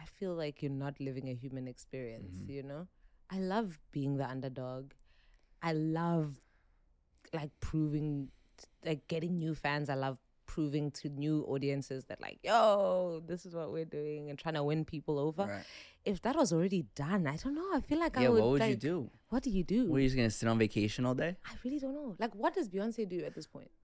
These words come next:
Speaker 1: for example?
Speaker 2: Yeah, that's true. That's
Speaker 1: That scares me.
Speaker 2: She's with, um,
Speaker 1: 'Cause at that point, what are you gonna do next?
Speaker 2: Okay, I would make an argument for Beyonce. I think she's, well, yeah, she's the biggest fucking star.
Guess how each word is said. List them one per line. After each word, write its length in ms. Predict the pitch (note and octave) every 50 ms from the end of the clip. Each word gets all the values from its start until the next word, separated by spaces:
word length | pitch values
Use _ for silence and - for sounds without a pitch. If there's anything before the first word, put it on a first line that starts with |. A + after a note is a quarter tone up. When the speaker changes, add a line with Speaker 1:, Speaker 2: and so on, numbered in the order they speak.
| _ _ _ _ -
Speaker 1:
for 80 | - F3+
example? 320 | E3+ D3+ E3 C#3+ - F#2
Speaker 2:
Yeah, 80 | F#2 G2
that's 180 | G2 F#2+ -
true. 140 | - - F#2+
That's 480 | - G2+ G2+ G2 F#2+ - - - - - - - - _ _ _ _ _ _ _ _ _ _ _ _ _ -
Speaker 1:
That 200 | D4 G4+ A4 -
scares 360 | - - F#4+ G#4+ G#4+ F#4+ C4
me. 160 | A3+ G#3 F3+ D#3
Speaker 2:
She's 100 | C3+ -
with, 180 | A#2 A2 -
um, 340 | A#2+ A#2 A2+ A2 A2 A2 G#2
Speaker 1:
'Cause 140 | G#2 E4+ G4
at 100 | G#4+ G#4+
that 160 | A4 G#4 -
point, 220 | - F#4+ G4 F#4 D#4 A#3+ A#3 -
what 180 | E4+ F4+ F4 -
are 60 | - B3
you 100 | B3+ A3+
gonna 180 | B3 B3 A#3
do 140 | G3 A3+ A#3+
next? 520 | A3+ G3 D3+ - - - - - - - - _ _ _ _ _ - - - -
Speaker 2:
Okay, 300 | - C3+ B2+ - C3 E3 - - -
I 100 | - G#2+
would 100 | G#2+ A2
make 140 | A2+ A2+ G#2+
an 60 | G#2+
argument 260 | G2+ G#2 G#2 G#2 - -
for 120 | - G#2 F#2+
Beyonce. 480 | G2+ G2 F#2+ G2 G2 F#2+ - - A2 G#2
I 40 |
think 220 | G2 - G2+ F#2+ F#2+
she's, 280 | - - - G2 F2+ - _ _ _ - -
well, 260 | F#2+ F2+ F2 - - _ _ -
yeah, 100 | - -
she's 220 | - - - - -
the 80 | - _ _
biggest 280 | _ _ _ - -
fucking 220 | _ _ _ _ _ -
star. 120 | - _